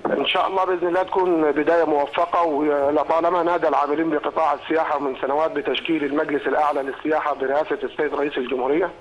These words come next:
كان هناك طبعًا مجلس أعلى للسياحة أيام الرئيس السابق مبارك، لكنه لم يعقد حتى ولو اجتماع واحد. نادينا كثيرًا منذ سنوات، وخاصة بعد الثورة وتأزم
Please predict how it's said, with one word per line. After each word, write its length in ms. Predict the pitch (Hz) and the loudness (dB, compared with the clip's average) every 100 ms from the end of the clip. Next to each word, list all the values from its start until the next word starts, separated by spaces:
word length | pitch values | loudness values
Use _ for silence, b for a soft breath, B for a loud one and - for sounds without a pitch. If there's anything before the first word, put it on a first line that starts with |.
| - - - - - - - | -20 -20 -20 -20 -20 -20 -8
كان 180 | 170 170 | -2 0
هناك 340 | 165 180 175 165 151 151 151 156 | 0 -2 0 0 2 0 -2 -2
طبعًا 260 | 147 143 | 0 0
مجلس 500 | 143 139 160 151 139 | 0 -2 -2 -2 0
أعلى 240 | 175 156 143 | 0 0 -2
للسياحة 600 | 139 143 156 156 147 139 | -6 -2 0 0 -2 -2
أيام 400 | 143 151 143 131 | -2 0 -2 -2
الرئيس 260 | 135 143 139 | -2 -2 -4
السابق 400 | - 156 135 151 | -2 -2 -2 -4
مبارك، 380 | 131 151 151 | -2 -2 0
لكنه 520 | 139 127 143 151 151 143 - - - - - | -2 -4 -2 -2 -2 -4 -12 -20 -20 -14 -4
لم 180 | 139 156 | -2 0
يعقد 300 | 160 - - | -2 -2 -4
حتى 300 | 165 165 151 | -4 -2 -2
ولو 260 | 143 139 | -2 -2
اجتماع 320 | 123 147 156 | -4 -2 0
واحد. 360 | 139 165 160 175 - - - - - - - | 0 0 -2 -4 -8 -20 -20 -20 -20 -12 -4
نادينا 380 | 147 175 170 | -2 0 0
كثيرًا 420 | 165 160 175 170 156 | -2 -2 0 0 0
منذ 500 | 151 147 156 147 143 | -2 -2 -2 -2 -2
سنوات، 420 | 139 156 156 156 | 0 0 -2 -4
وخاصة 460 | 120 135 170 160 | -2 -2 -2 -2
بعد 240 | 143 147 139 | -2 -2 -4
الثورة 400 | 127 156 151 147 | -4 0 2 0
وتأزم 560 | 139 147 165 135 143 | 0 -2 -2 -2 -4